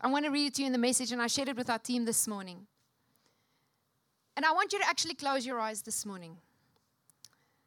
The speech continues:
because I want you to hear it so that you're not distracted, and I want you to,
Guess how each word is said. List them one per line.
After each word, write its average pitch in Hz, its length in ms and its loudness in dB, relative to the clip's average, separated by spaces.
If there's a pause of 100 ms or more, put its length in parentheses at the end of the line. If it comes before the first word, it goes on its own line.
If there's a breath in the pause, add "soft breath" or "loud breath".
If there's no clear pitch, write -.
(480)
because 302 220 0
I 311 60 6
want 339 260 4
you 381 80 2
to 370 60 0
hear 294 420 0
it 202 320 -6
so - 300 -6
that 269 120 -6
you're 311 120 -6
not 320 140 -4
distracted, 254 600 -4
and 240 120 -4
I 247 60 -2
want 285 360 -2
you 320 160 -6
to, 269 440 -6